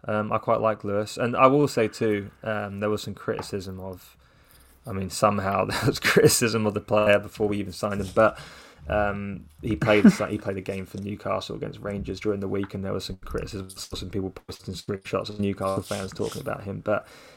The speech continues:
I mean, he was also playing left wing in that game as well, so he wasn't really, it's, it's just not really the point. But, um, yeah, no, I like it. I think it's a good option.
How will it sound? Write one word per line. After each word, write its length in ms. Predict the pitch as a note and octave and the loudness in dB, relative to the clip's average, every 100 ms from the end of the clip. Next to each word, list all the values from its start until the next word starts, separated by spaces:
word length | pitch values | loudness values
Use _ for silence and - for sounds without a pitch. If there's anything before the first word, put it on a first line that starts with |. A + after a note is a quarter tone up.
| _ - | _ -2
I 80 | |
mean, 220 | G#2+ G#2+ G2 | 2 2 2
he 100 | G#2 | 0
was 120 | G#2 | 2
also 200 | G#2 G2 | 2 0
playing 280 | - F#2+ F#2+ | -4 -6 -4
left 200 | - - | -6 -4
wing 140 | G2+ | -4
in 120 | G2 | -4
that 160 | G2+ - | -8 -10
game 320 | G#2 G2+ G#2 | -10 -10 -12
as 120 | - G#2 | -12 -10
well, 260 | G2 G2 | -10 -8
so 120 | - | -2
he 60 | G#2+ | 0
wasn't 300 | G#2 G2+ F#2 | 2 0 -6
really, 220 | G2 F#2+ - - - - _ - | -8 -10 -12 -20 -20 -20 _ -20
it's, 200 | - - - | -18 -18 -16
it's 140 | - | -12
just 180 | - - | -12 -12
not 180 | - - | -12 -12
really 240 | - G#2+ _ - | -14 -14 _ -20
the 80 | - | -18
point. 300 | G2+ G2 - - | -16 -14 -16 -12
But, 220 | - F#2+ - - - - - A2+ | -10 -10 -12 -20 -16 -16 -4 0
um, 460 | G#2+ G#2+ G#2+ G#2+ - - | 2 2 0 -6 -10 -4
yeah, 180 | D3 C3+ | 2 2
no, 180 | A#2+ B2 | 4 2
I 80 | B2 | 4
like 280 | B2 A#2+ G#2+ | 2 0 -2
it. 60 | |
I 80 | F#2 | -4
think 160 | - A2+ | -4 -4
it's 80 | G#2 | -2
a 40 | |
good 140 | G#2+ | -2
option. 340 | G#2+ - - | -2 -4 -10